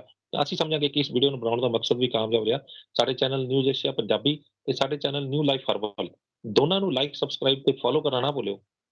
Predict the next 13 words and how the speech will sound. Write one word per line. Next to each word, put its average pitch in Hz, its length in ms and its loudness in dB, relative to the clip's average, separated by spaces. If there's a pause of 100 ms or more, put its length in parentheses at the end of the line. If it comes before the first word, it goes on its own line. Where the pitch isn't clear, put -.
ਅਗਲੀ 143 160 0
ਵਾਰ 165 160 2
ਫਿਰ 156 180 4
ਹਾਜ਼ਰ 147 200 0
ਹੋਵਾਂਗੇ 123 360 -2 (220)
ਇੱਕ 127 160 0
ਨਵੇਂ 123 260 2
ਮੁੱਦੇ, 147 160 2
ਇੱਕ 139 80 0
ਨਵੇਂ 143 200 2
ਮਹਿਮਾਨ 120 300 0
ਦੇ 117 80 2
ਨਾਲ। 92 220 -4